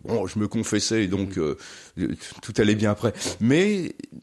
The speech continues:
Speaker 1: il y avait un décalage entre ce que j'entendais me dire et ce que je voyais pratiquer autour de moi, et c'était pas que mes parents, hein.
Speaker 2: Mhm. C'est pour ça que donc vous êtes un peu coupé de votre milieu, François Coupland, et que vous êtes parti.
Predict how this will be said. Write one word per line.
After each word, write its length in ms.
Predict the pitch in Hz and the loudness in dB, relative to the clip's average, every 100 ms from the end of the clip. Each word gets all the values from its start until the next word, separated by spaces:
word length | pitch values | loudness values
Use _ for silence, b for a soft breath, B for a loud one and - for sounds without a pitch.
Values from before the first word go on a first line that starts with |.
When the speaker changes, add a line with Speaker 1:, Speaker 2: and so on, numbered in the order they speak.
| - - | -14 -10
Speaker 1:
il 240 | 90 110 | -8 0
y 100 | 120 | 4
avait 160 | 120 175 | 6 6
un 140 | 202 | 4
décalage 760 | 139 165 160 110 101 160 202 147 | 4 4 6 6 6 4 2 2
entre 400 | 120 131 113 113 | 2 0 2 2
ce 160 | - | 0
que 240 | - - 101 | -6 -2 0
j'entendais 840 | 90 113 113 101 92 98 127 147 | 2 2 2 2 4 4 4 2
me 420 | 98 85 78 82 | 0 -4 -4 -4
dire 380 | 82 120 180 - | -4 -2 -2 -2
et 100 | 123 | -2
ce 180 | - - | -4 -6
que 220 | 87 87 | -4 -4
je 140 | 87 92 | -2 -2
voyais 260 | 78 87 | 0 0
pratiquer 300 | - 82 82 | 0 -2 -2
autour 200 | 110 - | -4 -4
de 100 | 80 | -2
moi, 180 | 92 180 | 2 2
et 20 | |
c'était 220 | - - | 0 -4
pas 120 | - - | -8 -10
que 120 | - | -10
mes 80 | - | -4
parents, 400 | 151 156 76 71 | -2 -2 -4 -6
hein. 20 | |
Speaker 2:
Mhm. 140 | 98 107 | -8 -10
C'est 180 | - - | -12 0
pour 140 | 147 | 4
ça 160 | - 127 | 6 6
que 60 | 104 | 6
donc 160 | 92 | 2
vous 180 | 101 101 | 0 0
êtes 140 | 98 - - | -2 -6 -14
un 60 | - | -12
peu 100 | - - _ - | -12 -16 _ -12
coupé 480 | 113 - 117 104 - | -2 4 4 4 -2
de 100 | 98 | -2
votre 300 | 95 - 98 | 0 0 2
milieu, 240 | 98 135 | 4 2
François 320 | - 104 117 | 0 -2 -2
Coupland, 420 | 101 98 117 165 | -2 2 4 4
et 80 | 165 | 2
que 60 | 90 | -2
vous 180 | 95 95 | -2 -2
êtes 220 | 101 - - - | -2 -6 -12 -4
parti. 520 | - - - 160 202 | -4 -2 -4 -4 -4